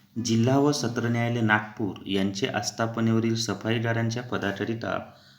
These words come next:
दहा उमेदवारांची निवड यादी, पाच उमेदवारांची प्रतिष्ठा यादी तयार करण्याकरिता दिनांक एक एक दोन हजार एकवीस रोजी वृत्तपत्रात जाहिरात देण्यात आली होती.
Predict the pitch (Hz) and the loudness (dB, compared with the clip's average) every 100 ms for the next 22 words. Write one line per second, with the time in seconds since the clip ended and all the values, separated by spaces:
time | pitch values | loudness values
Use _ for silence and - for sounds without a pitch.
0 | _ 92 101 104 131 - 104 107 107 110 | _ -2 -2 0 -2 -2 -2 -2 0 2
1 | 110 110 117 120 101 104 110 123 113 110 | 2 0 -2 -2 0 2 2 2 4 2
2 | 107 90 90 - - 104 113 - - _ | 2 0 -2 -10 0 0 0 -8 -20 _
3 | _ _ - 101 107 107 110 110 113 101 | _ _ -4 -2 0 2 2 2 -2 -4
4 | 95 - 101 113 110 110 104 92 95 - | -4 -4 -8 -4 -2 -2 -2 -4 -8 -18
5 | - - _ _ 110 113 117 117 101 101 | -20 -20 _ _ 4 6 4 2 0 0
6 | 101 117 117 95 95 98 101 - - 107 | -2 -2 0 0 2 0 0 -4 -2 -2
7 | 110 113 117 110 101 98 104 101 98 110 | -2 -2 -2 -2 -2 -2 -2 -4 -4 -2
8 | 107 110 110 113 98 90 95 - 107 104 | -2 -2 -2 -2 -2 -4 -6 -4 -6 -6
9 | 101 104 101 95 95 98 98 92 95 95 | -6 -4 -2 -2 -2 -4 -4 -6 -6 -6
10 | 92 92 95 123 143 | -4 -6 -6 -8 -8